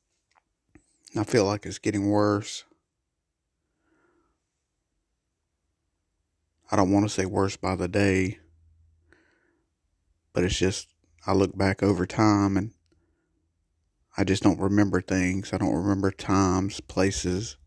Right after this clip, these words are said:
people. I go to a day treatment class with, I think there were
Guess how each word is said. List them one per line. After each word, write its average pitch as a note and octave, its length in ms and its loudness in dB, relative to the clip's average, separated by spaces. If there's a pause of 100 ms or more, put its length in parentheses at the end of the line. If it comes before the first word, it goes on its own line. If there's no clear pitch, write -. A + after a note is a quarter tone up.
(580)
people. G2 600 2 (2750)
I G2 80 -2
go G2+ 200 4
to F2+ 180 2
a F#2+ 40 4
day G2 160 2
treatment G#2 420 -2
class G2 460 -2
with, G2 280 -4 (2750)
I G2+ 100 2
think G2 260 2
there F#2 100 4
were F#2+ 320 -2